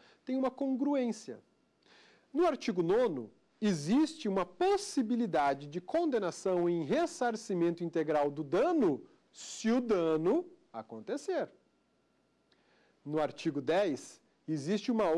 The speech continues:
obrigatoriedade de ressarcimento integral do dano, e não se questiona se ele aconteceu ou não, porque aquele tipo de improbidade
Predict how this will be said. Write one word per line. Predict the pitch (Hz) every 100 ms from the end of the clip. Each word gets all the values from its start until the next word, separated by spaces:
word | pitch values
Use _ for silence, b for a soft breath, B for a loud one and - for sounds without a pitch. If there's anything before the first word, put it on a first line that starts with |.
| 202 370
obrigatoriedade | 392 381 302 - 196 165 143 156 220 269
de | 262
ressarcimento | 202 208 208 220 - 180 226
integral | 302 285 202 226
do | 311 339
dano, | 359 339 214 131 B B
e | 180
não | 180
se | 214 294
questiona | 269 - 302 349 320
se | 240
ele |
aconteceu | 202 196 185 151 202 185
ou | 170
não, | 165 143 120
porque | 170 - 175
aquele | 156 - 294 320 247
tipo | - 247 269 269 156
de |
improbidade | 160 175 185 175 175 214 233